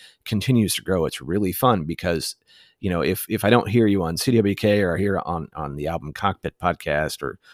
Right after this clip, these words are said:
Colby Cast or whatnot, it's fun when people get to mix and match in my ears, and I go, "Oh,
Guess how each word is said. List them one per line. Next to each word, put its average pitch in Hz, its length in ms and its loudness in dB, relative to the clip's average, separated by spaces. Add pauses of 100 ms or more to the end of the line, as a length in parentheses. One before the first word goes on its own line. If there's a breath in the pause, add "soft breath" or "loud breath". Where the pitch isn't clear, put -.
(120 soft breath)
Colby 104 240 4
Cast 90 280 -2
or 80 60 -4
whatnot, 85 440 -2 (460 soft breath)
it's - 200 -2
fun 123 280 6
when 98 200 0
people 101 300 -2
get 98 180 -2
to 80 100 -6
mix 82 340 -6
and 71 120 -8
match 73 440 -6
in 87 120 -8
my 67 200 -8
ears, 69 300 -8
and 67 80 -14
I 67 40 -10
go, 64 160 -8
"Oh, 151 280 6